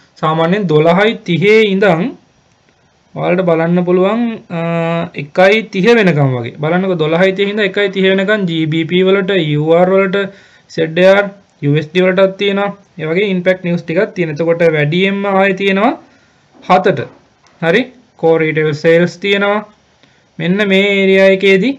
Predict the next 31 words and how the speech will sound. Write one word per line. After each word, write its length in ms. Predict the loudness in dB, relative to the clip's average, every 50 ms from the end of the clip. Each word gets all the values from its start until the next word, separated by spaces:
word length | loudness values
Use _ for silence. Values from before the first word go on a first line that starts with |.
| -8
ඒ 160 | -8 -6 -4 0
කියන්නේ 300 | 2 2 2 2 0 0 -2 -4 -8 -18 _ _
රෑ 260 | -2 0 0 2 0 -2
හතට, 560 | -4 -6 -6 -6 -6 -2 0 0 0 2 2 2 2 0 -4 -14 _ _ _ _ _ -8
හතේ 340 | -8 -8 -4 -2 0 0 2
ඉඳන් 380 | 2 0 2 2 2 0 -2 -6 -14 _ _ _ _ _ _ _ _ _ _ _ _ _ _ _ _ _ _
සාමාන්‍යයෙන් 600 | -6 -2 0 0 2 2 2 2 2 2 2 2
අටයි 420 | 2 0 -2 0 2 2 4 4 2 0
තිහ, 260 | -4 -6 -4 -2 0 0 0 0 -4 -8
නවය 320 | -8 -6 -2 0 2 4 4 4
වෙනකම් 400 | 4 4 4 4 4 2 2 2
වගේ. 220 | -2 -4 -8 -12 -16 _
ඔයාලට 320 | -8 -4 -2 0 0 0 0
බලන්න 340 | 0 0 0 0 -2 -2 -2
පුළුවන් 300 | 0 2 2 2 2 0 -4 -12 _ _ _ _ _ _ _ _ -20 _ _ -8
මාකට් 420 | -4 -2 0 2 2 2 2 0 -2
එකේ 200 | -2 0 0 0
යූ 160 | 0 0 0
එස් 160 | 0 -2 -2
ඩී 160 | -4 -2 0
වලට 260 | 0 0 0 0 0 -2
හයි 240 | 0 0 0 0
ඉම්පැක්ට් 340 | -2 -4 -2 -2 -2 -2 -2
නිවුස් 220 | -4 -6 -6 -6 -8
කීපයක්ම 460 | -6 -6 -6 -4 -2 -2 -2 -2 -4 -4
තියෙනවා. 320 | -4 -2 -4 -4 -4 -6
එතකොට 280 | -4 -2 0 0 0 0
මේ 140 | -2 -2
නිවුස් 360 | -2 -2 -2 -2 -2 -2 -4 -6
ටයිම් 500 | -10 -4 -2 -2 0 0 0 0 0 2
ගැන 180 | 2 2 2